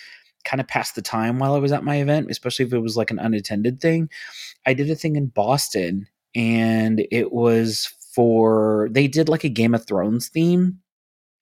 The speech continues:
So I went on soundstripe dot com and found, like, this, like, music that's, like, dun, dun, dun, dun, dun, like, it's very, like, Game of Thrones-y.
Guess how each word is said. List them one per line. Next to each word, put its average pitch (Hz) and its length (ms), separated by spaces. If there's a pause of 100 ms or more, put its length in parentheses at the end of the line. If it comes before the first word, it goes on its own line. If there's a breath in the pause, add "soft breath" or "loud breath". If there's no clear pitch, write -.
(640 loud breath)
So - 160
I 131 40
went 135 180
on 147 120
soundstripe 123 600
dot 123 180
com 110 380
and 107 140
found, 113 360
like, 110 220
this, 110 220
like, 110 160
music 107 500
that's, 101 220
like, 90 160
dun, 101 160
dun, 95 120
dun, 101 160
dun, 101 160
dun, 107 240
like, 104 140
it's 101 100
very, 113 200
like, 98 140
Game 107 180
of 101 80
Thrones-y. 120 600